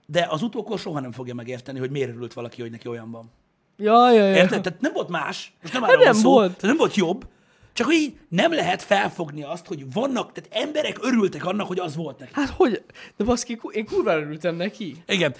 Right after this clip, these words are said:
Speaker 1: Neke-, nekünk sose volt betárcsázós netünk, hanem ez a A D S L
Speaker 2: Aha.
Speaker 1: volt, ö, utána már, már nekünk, nekünk, nekünk nem volt betárcsázós, de pff, Jesus,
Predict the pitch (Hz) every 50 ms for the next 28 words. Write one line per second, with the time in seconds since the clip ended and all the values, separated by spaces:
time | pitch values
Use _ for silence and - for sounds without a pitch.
0 | - - - - 220 214 247 233 233 240 233 - 254 190 208 185 165 156 151 -
1 | 143 - 143 135 - 147 135 131 135 123 - - 127 - 175 185 - 160 147 147
2 | 147 131 147 143 135 135 135 127 123 120 _ _ _ _ _ _ _ _ - -
3 | - 156 151 156 147 139 135 - 160 151 143 160 170 175 180 190 220 226 - 151
4 | 147 139 156 147 - 156 147 151 147 143 143 139 139 139 131 135 139 135 127 -
5 | 151 151 143 - 165 156 151 131 151 - - 151 147 156 147 143 143 139 131 127
6 | 131 123 - 147 131 - 165 170 202 220 - - - - - - - - - -
7 | - 170 185 180 143 - - - - - - _ _ _ _ _ _ _ _ _
8 | - 143 135 165 196 180 151 151 135 -